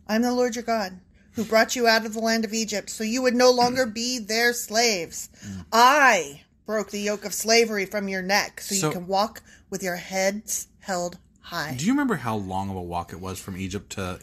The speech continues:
Speaker 2: Israel? Do you remember?
Speaker 1: No.
Speaker 2: Forty years, right?
Speaker 1: Oh, I forgot. I meant to tell you, I read about that.
Speaker 2: Yeah.
Speaker 1: And here's the thing about that forty years. It
Speaker 2: Okay.
Speaker 1: wasn't 'cause they were lost and had G P S. It's 'cause they kept disobeying.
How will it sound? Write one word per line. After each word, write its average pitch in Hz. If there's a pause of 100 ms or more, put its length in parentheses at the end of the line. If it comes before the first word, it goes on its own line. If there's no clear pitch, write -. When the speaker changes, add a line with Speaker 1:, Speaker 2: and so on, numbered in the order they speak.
(140)
Speaker 2:
Israel? 110
Do - (320)
you -
remember? 147 (320)
Speaker 1:
No. 240 (460)
Speaker 2:
Forty 127
years, 90
right? 98 (680)
Speaker 1:
Oh, 320
I 294
forgot. 311
I 269
meant 311
to 349
tell 285
you, 311
I 240
read 233
about 285
that. 302
Speaker 2:
Yeah. 107
Speaker 1:
And 240
here's 311
the 320
thing 262
about 196
that 196
forty 247
years. 233
It -
Speaker 2:
Okay. 269
Speaker 1:
wasn't 302
'cause 330
they 294
were 247
lost 214
and 247
had 226
G 220
P 214
S. 226
It's -
'cause 262
they 262
kept 240
disobeying. 220